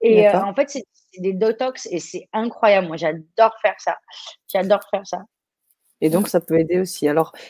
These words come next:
Speaker 2: il y a, il y a, c'est Claire qui te re-, qui te remercie, hein.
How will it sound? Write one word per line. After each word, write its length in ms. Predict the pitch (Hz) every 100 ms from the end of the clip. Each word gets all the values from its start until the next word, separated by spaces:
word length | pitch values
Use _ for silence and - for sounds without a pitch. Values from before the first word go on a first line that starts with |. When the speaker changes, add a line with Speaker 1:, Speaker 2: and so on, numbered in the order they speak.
| _
Speaker 2:
il 60 | 170
y 40 |
a, 460 | 165 160 156 156 151 151 139 - - -
il 80 |
y 40 | 170
a, 40 |
c'est 460 | 160 - - - 165
Claire 300 | - 190 -
qui 140 | -
te 80 | -
re-, 320 | 160 165 151
qui 160 | 165 180
te 80 | 170
remercie, 640 | 165 175 165 - - 165
hein. 120 | 165